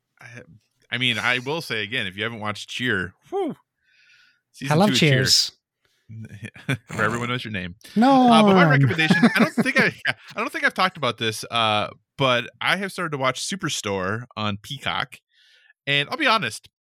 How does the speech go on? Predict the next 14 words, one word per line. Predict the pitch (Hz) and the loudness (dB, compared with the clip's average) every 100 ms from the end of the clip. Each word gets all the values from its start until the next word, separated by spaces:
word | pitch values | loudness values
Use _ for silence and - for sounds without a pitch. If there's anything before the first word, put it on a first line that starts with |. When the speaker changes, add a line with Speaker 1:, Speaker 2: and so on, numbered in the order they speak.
| - - - | -20 -8 -2
Speaker 1:
I | 302 | -2
didn't | 440 | 0
know | 403 | -2
this | 370 - | -2 -2
show | 285 | -4
existed. | 254 160 147 - 127 101 - _ _ _ | -6 -4 -4 -2 -2 -4 -10 _ _ _
I | 226 | -2
had | 262 208 | 0 -2
never | 196 202 190 | -4 -4 -4
heard | 180 | -6
of | 165 | -6
this | 117 110 | -8 -6
show | 110 | -8
before, | 95 - 98 80 71 | -8 -12 -12 -10 -12